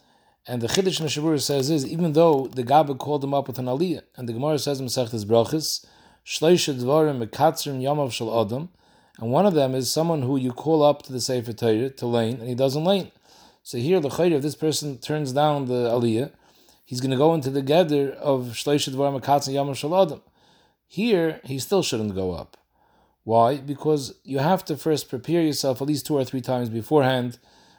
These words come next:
not to make mistakes. So maybe the reason he's not going up is not because he's being mezalzel in the Kvod Torah, but rather he has a reason why not to go up. Chazal said not to go up.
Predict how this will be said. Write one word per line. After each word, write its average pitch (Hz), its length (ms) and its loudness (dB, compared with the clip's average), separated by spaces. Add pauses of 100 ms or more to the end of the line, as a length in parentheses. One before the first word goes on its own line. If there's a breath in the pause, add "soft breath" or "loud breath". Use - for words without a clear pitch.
(160 soft breath)
not 120 160 0
to - 80 -6
make 117 240 0
mistakes. 98 600 -4
So - 160 -10
maybe 160 180 2
the 135 100 2
reason 156 240 2
he's 131 120 0
not 147 240 2
going 131 240 2
up 135 160 4
is 117 80 -4
not 139 180 0
because 120 320 -4
he's 110 100 -6
being 117 220 -4
mezalzel 110 680 4 (460 loud breath)
in 107 120 -10
the 104 60 -6
Kvod 113 380 0
Torah, 107 300 -2
but 123 140 -6
rather 143 360 -2
he 123 100 0
has 127 180 0
a 127 80 0
reason 156 260 0
why 117 140 2
not 127 160 0
to 120 80 -4
go 131 80 0
up. 170 160 4
Chazal 120 280 2
said 175 240 0
not 110 220 -4
to 104 80 -10
go 95 200 -4
up. 85 220 -10